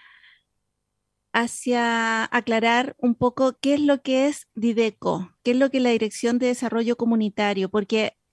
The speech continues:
a veces las, las personas, eh, los, los y las usuarias se confunden un poco en cuanto a los servicios sociales que puede ofrecer el municipio,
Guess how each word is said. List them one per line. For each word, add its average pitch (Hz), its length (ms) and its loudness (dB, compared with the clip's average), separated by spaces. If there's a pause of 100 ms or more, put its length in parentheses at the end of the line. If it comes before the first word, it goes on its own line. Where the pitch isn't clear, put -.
a 214 80 0
veces 233 320 -2
las, 226 440 0
las 202 140 -2
personas, 240 920 -4
eh, 196 120 -4
los, 208 340 0
los 240 280 0
y 233 80 -2
las 226 280 -4
usuarias 240 500 -2
se 226 100 -6
confunden 233 640 -2
un 202 100 -2
poco 208 560 -4
en 214 400 -2
cuanto 226 400 -2
a 226 60 0
los 226 160 -2
servicios 220 480 -4
sociales 240 720 -4
que 233 260 -2
puede 220 460 -2
ofrecer 220 680 -4
el 214 140 0
municipio, 208 640 -2